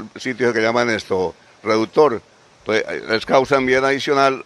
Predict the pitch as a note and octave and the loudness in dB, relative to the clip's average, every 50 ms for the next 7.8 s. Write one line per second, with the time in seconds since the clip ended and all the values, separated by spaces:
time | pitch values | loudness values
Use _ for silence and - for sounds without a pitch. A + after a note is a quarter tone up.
0 | _ - - F#2+ G2 - - F#2+ F#2 - F#2 G2 F#2+ G#2 A2 A#2 A#2 A2+ A2 G#2 | _ -6 -4 -4 -4 -2 -2 -4 -4 -2 -4 -2 0 0 0 2 2 0 0 0
1 | G2 G2 F#2+ F#2 F#2+ G2 F#2 F#2 F#2+ G#2 G#2 G2+ - - G2 G2 F2+ A2+ A2 A2 | -2 -2 -2 -2 -2 -2 0 0 0 0 0 -2 -6 -8 -8 -4 -2 -2 -2 -2
2 | A#2 A2+ A2+ A#2 A#2 A#2+ B2 C#3+ D#3+ D3+ G#2+ - - - - - - - - - | -2 -2 -2 0 2 2 2 4 4 2 2 -2 -6 -16 -20 -20 -20 -20 -16 -6
3 | - G#2+ G#2+ A2 G#2+ C#3+ C3 C3 C#3 B2+ B2+ A#2 A2+ B2 A2 B2 B2+ A#2+ G#2+ G2 | -2 0 0 4 4 4 4 4 2 2 0 0 0 0 0 2 2 0 0 -2
4 | - F#2+ D#2 - - _ - _ _ _ - A2 G#2+ G2+ G2 G#2 A#2 A2+ - B2+ | -6 -10 -12 -12 -16 _ -20 _ _ _ 2 2 2 4 4 4 2 4 4 2
5 | A2+ A#2 C3 B2+ A#2 B2 A#2+ A#2+ A#2+ A#2 G2+ A2+ A2 G#2+ G#2+ A2+ G#2+ G#2+ G#2 G#2+ | 0 2 0 0 0 0 0 2 2 2 2 2 0 0 0 -2 -2 0 0 0
6 | G#2+ A2 A#2 A#2 A#2+ A#2 G2 G#2+ A#2 A#2+ A#2 A#2 A#2 A2+ A2 G#2 G2+ G2 G2 G2+ | 0 0 0 0 0 0 0 -2 -2 -2 0 0 2 2 0 0 -2 -2 -2 -4
7 | G2+ G2 - A2+ - A#2+ A2 A#2 A#2+ - B2 A#2+ A#2+ A#2 A#2 | -4 -4 -6 -6 -6 -6 -6 -6 -6 -2 0 0 0 0 -2